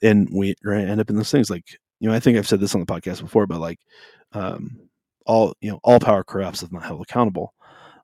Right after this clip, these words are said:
Um, and you've gotta, you know, thankfully your church is, you know, working through that book, but, like, you've gotta build structures that h-, force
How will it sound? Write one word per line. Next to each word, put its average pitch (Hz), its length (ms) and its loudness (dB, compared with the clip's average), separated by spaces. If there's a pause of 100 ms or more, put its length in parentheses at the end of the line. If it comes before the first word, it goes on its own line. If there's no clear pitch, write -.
(100)
Um, 104 520 -8
and 92 340 -8
you've 101 280 -6
gotta, 98 520 0
you 98 120 -6
know, 92 80 -6
thankfully 107 380 2
your 101 160 -2
church 101 260 -6
is, 92 120 -6 (160)
you 110 80 -10
know, 101 60 -6
working 101 240 -8
through 95 160 -6
that 90 160 -12
book, 135 300 4
but, 98 120 -2
like, 92 260 -6
you've 101 280 -12
gotta 98 300 -6
build 98 320 -6
structures 95 680 -8
that 101 180 -4 (280)
h-, - 260 -16 (240)
force 113 560 4